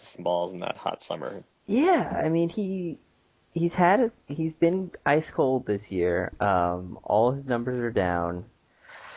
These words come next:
Speaker 2: Doesn't look good, but, um, you know, I mean, that's kind of where opportunity lies, right?
Speaker 1: Yeah, there you go. Sometimes you gotta just take a shot in the dark and hope.
Speaker 2: Yeah,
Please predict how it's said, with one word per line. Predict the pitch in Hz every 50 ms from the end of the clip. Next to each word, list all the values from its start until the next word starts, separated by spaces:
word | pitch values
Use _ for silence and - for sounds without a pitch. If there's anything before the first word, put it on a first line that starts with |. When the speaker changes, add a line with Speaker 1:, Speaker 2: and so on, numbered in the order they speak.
| - - - - - - - - - - - - _ _ _ _ _ _ _ _ -
Speaker 2:
Doesn't | 135 135 139 160 151 151
look | 143 135
good, | - 147 170 220 202 143 117 - -
but, | - 123 117 113 110
um, | 110 110 110 110 107 107 104 104 101 101 101 104 107 _ _ _ _ _ -
you | - 123
know, | 139 160 220
I | 254 254
mean, | 247 196
that's | 131 139 170 -
kind | - - 202 185 180
of | 175 180 - _ _ -
where | 135 143 147 143 127
opportunity | 147 165 160 165 - - 175 165 165 160 156 156
lies, | 151 151 165 190 302 262 104 101 - 120
right? | 110 113 143 196 294 - - - - - - - - - - - _ _ _ -
Speaker 1:
Yeah, | - - 170 427 494 - _ _ _ -
there | 123 131
you | 160 247 262 277
go. | 339 453 359 - - _ _ _ _ _ _ _ _ _ _ _ _ _ _ _ _ _
Sometimes | - - - 123 - - 143 143 143 139
you | 139
gotta | 143 139 139 139
just | 143 156 143 - -
take | - 156 156 -
a |
shot | 160 - - 185 220 247
in | 240 214
the | 202
dark | 214 247 254 254 269 311 - -
and | 123 117
hope. | - - 165 127 - - - _ _ _ _ _ - -
Speaker 2:
Yeah, | 165 170 202